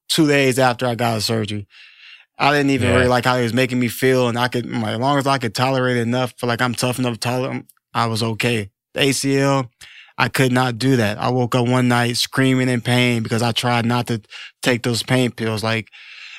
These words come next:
Speaker 1: it was such a different, and I was, I was so nervous about this Achilles surgery and stuff. I just didn't, I just, I just didn't know what to expect. And, like, I, I was just nervous about it. I'm like, "Man, this, man, am I gonna be in super much, like, so much pain?"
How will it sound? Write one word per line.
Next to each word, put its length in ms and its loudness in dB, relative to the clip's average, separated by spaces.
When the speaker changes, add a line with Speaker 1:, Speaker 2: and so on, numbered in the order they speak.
Speaker 1:
it 80 0
was 180 2
such 260 0
a 60 -2
different, 360 0
and 20 2
I 100 4
was, 220 0
I 140 2
was 160 0
so 260 2
nervous 440 2
about 260 0
this 140 -2
Achilles 580 -2
surgery 440 0
and 40 -2
stuff. 220 -2
I 140 0
just 220 -4
didn't, 320 -2
I 200 0
just, 180 -6
I 100 -2
just 160 -4
didn't 180 -2
know 140 -2
what 160 -4
to 80 -2
expect. 480 -2
And, 220 -4
like, 160 -2
I, 380 2
I 20 0
was 220 -2
just 180 0
nervous 440 2
about 300 0
it. 40 0
I'm 120 0
like, 240 -4
"Man, 200 -2
this, 180 -2
man, 160 -2
am 100 0
I 80 2
gonna 160 0
be 140 -4
in 80 -4
super 400 -2
much, 240 0
like, 160 -4
so 180 0
much 260 0
pain?" 580 2